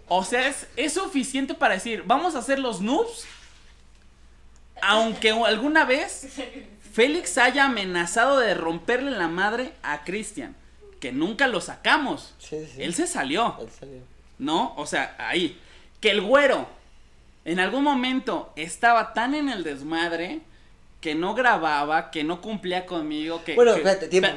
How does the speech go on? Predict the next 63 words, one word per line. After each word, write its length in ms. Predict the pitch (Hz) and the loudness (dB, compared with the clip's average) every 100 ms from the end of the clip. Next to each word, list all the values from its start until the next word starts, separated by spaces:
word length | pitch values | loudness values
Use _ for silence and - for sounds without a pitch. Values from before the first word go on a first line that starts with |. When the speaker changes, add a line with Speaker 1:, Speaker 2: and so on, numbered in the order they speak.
| 165 | 6
Speaker 1:
sea, 100 | 185 | 6
Speaker 3:
paréntesis. 280 | 175 156 135 | 4 0 -4
Speaker 1:
espérate, 280 | 226 233 | -2 -2
Speaker 3:
En 60 | 262 190 | 4 6
la 60 | 185 | 8
Speaker 1:
espérate. 80 | |
Speaker 3:
parte 200 | 247 - 415 | 6 4 0
de 40 | |
Félix, 420 | - 214 202 240 285 | 6 6 6 4 4
en 120 | 170 180 | 4 4
la 120 | 185 | 4
parte 260 | 294 349 | 4 4
de 60 | 277 | 4
Félix, 360 | 214 208 226 - - - - | 4 4 0 -8 -18 -18 -2
Speaker 1:
Ajá. 380 | 165 180 170 - | -2 0 -2 -2
Speaker 3:
o 80 | 156 | 2
sea, 400 | 180 175 170 - - - | 6 6 4 -4 -18 -6
Speaker 1:
Y 100 | 233 | 0
que, 120 | 262 | 0
espérate, 240 | 254 285 294 | 2 0 2
espérate, 240 | 294 359 | 0 6
Speaker 3:
lo 80 | 214 | 6
Speaker 1:
espérate. 240 | - 214 | 8 10
Speaker 3:
queríamos 340 | 247 285 349 - | 10 10 4 2
sacar, 500 | 196 165 185 185 - | 2 2 6 6 6
pero 140 | 226 | 4
él 120 | 202 202 | 4 2
se 120 | - | -2
salió, 540 | - 143 135 151 131 | -2 -2 0 2 2
güey. 200 | 95 73 - - - - | 2 -8 -14 -20 -16 -2
¿Estás 180 | 165 | 2
de 60 | 247 | 4
acuerdo, 220 | 226 226 | 6 6
sí 100 | 190 | 6
o 60 | 156 | 0
no? 140 | 127 | -2
Speaker 1:
Sí. 340 | - 247 208 - | 0 0 0 -4
Speaker 3:
Sí 100 | - | -2
lo 100 | 311 | 0
queremos 400 | 302 226 220 202 | 4 6 6 2
buscar 360 | 175 160 156 160 | 0 -6 -2 -2
un 100 | 180 | 0
pretexto 460 | 175 160 156 - | -4 -4 -4 -4
para 180 | 180 165 | 2 2
Speaker 1:
Ajá. 120 | 165 | 6
Speaker 3:
sacarlo, 280 | 247 208 175 - - | 6 8 6 4 -8
y 100 | 175 | 4
al 120 | 185 170 | 6 6
final 220 | 170 185 | 2 2
de 100 | 185 | 2
cuentas 260 | 180 170 | 0 0
dijo, 200 | 165 160 160 | -2 -2 2
"Güey, 300 | 175 170 160 - - | 4 4 2 -4 -8
no 140 | 151 165 | -4 0
me 100 | 175 | 0
siento 240 | 175 170 | -4 -4
chido, 220 | 170 165 156 | -6 -2 0
ya 80 | |
me 60 | 151 | 0
voy 120 | 143 | 0
a 40 | 139 | 2
la 100 | 139 | 2
verga". 300 | 151 143 | 2 0